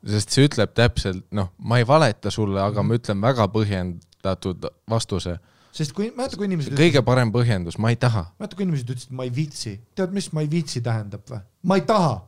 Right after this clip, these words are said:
Speaker 1: Jah.
Speaker 2: Lihtsalt sa oled liiga eitid öeldes.
Speaker 1: Ja see, see ei ole mingi viitsimise asi. Ma lihtsalt ei taha nagu see, see ei ole see, et noh, et mul ei ole viitsimist seda teha. Ma lihtsalt ei taha ja ilmselgelt ma võiks ennast kokku võtta selle energia, teha seda asja, aga tead mis, ma ei taha.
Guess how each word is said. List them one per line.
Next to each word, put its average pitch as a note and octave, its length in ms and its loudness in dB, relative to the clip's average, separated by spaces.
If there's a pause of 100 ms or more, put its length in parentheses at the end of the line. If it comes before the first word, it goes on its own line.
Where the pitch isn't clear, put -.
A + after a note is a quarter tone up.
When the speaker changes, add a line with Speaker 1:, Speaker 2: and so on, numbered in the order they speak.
Speaker 1:
Jah. E2+ 220 0
Speaker 2:
Lihtsalt D3+ 380 0
sa D#3+ 80 0
oled D3 160 -2
liiga D#3+ 240 2
eitid F3 420 0
öeldes. A2+ 320 2
Speaker 1:
Ja G2+ 180 4
see, A#2+ 200 -2
see A2+ 100 4
ei B2+ 80 8
ole C#3+ 140 4
mingi F#2+ 240 0
viitsimise F2+ 720 -2
asi. F2 240 -2
Ma F#2+ 160 0
lihtsalt - 320 0
ei G#2 100 4
taha C3+ 420 0
nagu F2 260 -8
see, A#2 180 0
see B2+ 180 0
ei C#3 80 4
ole C3+ 180 4
see, G2 280 0
et E2 160 -10
noh, F2 160 -8 (280)
et E2+ 200 -10
mul G2 180 0
ei G2+ 80 0
ole F2 220 -4
viitsimist G#2 720 -6
seda F2 220 -2
teha. F#2 160 -4
Ma G#2 160 0
lihtsalt C#3 240 -4
ei G2 100 0
taha C#3+ 320 0
ja A2+ 160 0
ilmselgelt A#2+ 540 0
ma F2+ 100 -2
võiks F2 160 -4
ennast F#2+ 220 -6
kokku A2+ 320 0
võtta F2+ 240 -4
selle F2+ 240 -2
energia, G2+ 420 2
teha G#2 300 0
seda F2+ 240 -2
asja, - 240 -4
aga F2+ 100 -6
tead G2 240 -6
mis, F#2+ 160 -8
ma F#2+ 160 -6
ei - 80 -12
taha. E2+ 240 -6